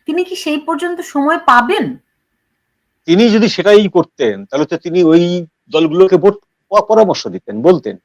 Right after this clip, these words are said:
Speaker 2: যে, "আপনারা আপনাদের কর্মীদেরকে ডাক দিন", বা তারাও এসে সেনাপ্রধানকে বলতে পারতেন যে, "আপনি আপনার
Speaker 1: আ-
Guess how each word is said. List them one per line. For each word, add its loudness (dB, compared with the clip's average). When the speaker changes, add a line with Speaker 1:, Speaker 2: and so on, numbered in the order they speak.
Speaker 2:
যে, 4
"আপনারা 2
আপনাদের 0
কর্মীদেরকে 0
ডাক 4
দিন", -10
বা 2
তারাও 4
এসে 0
সেনাপ্রধানকে 0
বলতে 0
পারতেন -14
যে, 0
"আপনি 2
আপনার 4
Speaker 1:
আ- -12